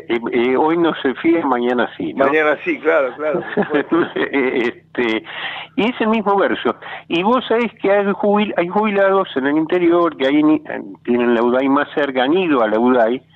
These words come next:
Speaker 1: porque no, no, no pueden entrar por sistema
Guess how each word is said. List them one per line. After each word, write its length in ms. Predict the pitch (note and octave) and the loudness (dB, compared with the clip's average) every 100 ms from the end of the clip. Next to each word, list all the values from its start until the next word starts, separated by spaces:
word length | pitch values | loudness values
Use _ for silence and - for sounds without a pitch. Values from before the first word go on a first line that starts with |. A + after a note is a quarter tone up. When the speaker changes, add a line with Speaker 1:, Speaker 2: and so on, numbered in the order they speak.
| - - - - - | -20 -20 -20 -20 -10
Speaker 1:
porque 260 | - G2+ G2+ | -4 -2 0
no, 240 | A#2 A#2+ | 2 0
no, 240 | A#2 A2+ A#2+ | 0 0 2
no 240 | A#2 A#2 | 0 0
pueden 200 | A#2+ A#2+ | 0 0
entrar 260 | G#2 A#2+ A#2+ | 0 0 0
por 180 | G#2+ G#2 | -2 -2
sistema 580 | C3 - G2+ F2 G2+ | -4 -2 -2 -2 -2